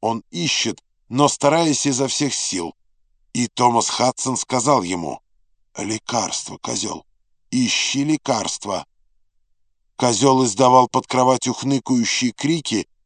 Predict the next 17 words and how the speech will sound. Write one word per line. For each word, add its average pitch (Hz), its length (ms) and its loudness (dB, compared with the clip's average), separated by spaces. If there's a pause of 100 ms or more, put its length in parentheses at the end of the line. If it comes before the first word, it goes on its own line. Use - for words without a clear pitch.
(100)
и 147 140 4
рыскал 143 440 4
по 139 160 4
всем 139 260 -2
направлениям. 120 800 0 (580)
Наконец 151 480 2
он 151 140 4
вышел, 160 500 2
мурлыча, 190 680 2 (580)
и 127 160 2
Томас 131 420 4
Хадсон, 139 640 2
ощупывая 113 880 2
пол, 160 340 2 (360)
наткнулся 127 880 0
рукой 117 380 0
на 110 180 0